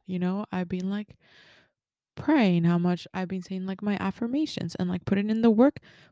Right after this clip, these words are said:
with things that may not be that fun, but they're def-, definitely worth it. And I feel like that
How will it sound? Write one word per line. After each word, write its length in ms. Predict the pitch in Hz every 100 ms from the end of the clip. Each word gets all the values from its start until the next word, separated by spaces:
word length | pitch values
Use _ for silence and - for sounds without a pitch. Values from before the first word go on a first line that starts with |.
| -
with 120 | 233
things 220 | 233 240
that 100 | 220 190
may 100 | 175
not 280 | 202 311
be 120 | 349 339
that 220 | 320 -
fun, 220 | 247 240
but 160 | 214 185 - _
they're 180 | 185 180
def-, 280 | 180 175 - - 175
definitely 640 | 196 - 196 190 185 - _ _ _ _ -
worth 240 | 180 -
it. 80 | - _
And 120 | -
I 40 | 196
feel 140 | 247
like 160 | 247 - _ _ -
that 280 | 240 277